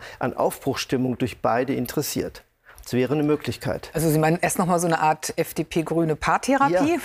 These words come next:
Speaker 1: Ja, ja, die haben ja Kanzlercasting betrieben. Sie haben sich verständigt und
Speaker 2: Ja.
Speaker 1: dann geguckt,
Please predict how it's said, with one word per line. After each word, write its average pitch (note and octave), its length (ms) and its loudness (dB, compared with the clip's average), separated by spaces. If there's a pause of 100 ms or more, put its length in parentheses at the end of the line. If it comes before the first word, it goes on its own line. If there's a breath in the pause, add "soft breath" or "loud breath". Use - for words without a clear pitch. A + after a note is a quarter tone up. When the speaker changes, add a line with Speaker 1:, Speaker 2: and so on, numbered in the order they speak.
Speaker 1:
Ja, F#3+ 260 2
ja, - 20 0
die G3 180 2
haben E3+ 140 0
ja D#3+ 120 4
Kanzlercasting C#3+ 920 -2
betrieben. A#2 400 0
Sie B2+ 140 2
haben C#3+ 140 0
sich C#3+ 220 -4 (280 loud breath)
verständigt F#3 760 0
und C#3 140 0
Speaker 2:
Ja. F3 100 -6
Speaker 1:
dann F3 240 0
geguckt, G#3+ 460 -2